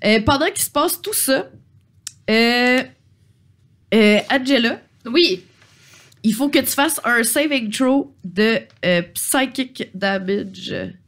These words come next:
Speaker 1: Non, pas psychic, excuse-moi. De wisdom, puis
Speaker 2: Ah ouais, ok.
Speaker 1: si tu réussis pas, je vais te faire des psychic damage.
Speaker 2: De wisdom, j'étais à dix-neuf.
Speaker 1: À dix-neuf ?
Speaker 2: Ouais.
Speaker 1: Fait que t'as réussi ton jet, j'ai, t'as réussi ton jet, fait que tout va bien, il se passe rien.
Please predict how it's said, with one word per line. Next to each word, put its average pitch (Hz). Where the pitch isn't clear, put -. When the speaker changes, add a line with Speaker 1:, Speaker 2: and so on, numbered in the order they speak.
Speaker 1:
Non, 208
pas 240
psychic, 190
excuse-moi. 185
De 196
wisdom, 220
puis -
Speaker 2:
Ah -
ouais, 180
ok. -
Speaker 1:
si -
tu -
réussis 190
pas, 208
je -
vais 175
te -
faire 170
des 170
psychic -
damage. -
Speaker 2:
De 208
wisdom, 220
j'étais 254
à 196
dix-neuf. 185
Speaker 1:
À 190
dix-neuf ? 214
Speaker 2:
Ouais. 190
Speaker 1:
Fait 226
que 269
t'as 269
réussi 277
ton 277
jet, 302
j'ai, 208
t'as 247
réussi 240
ton 269
jet, 233
fait 247
que 214
tout 220
va 208
bien, 165
il 185
se -
passe 185
rien. 160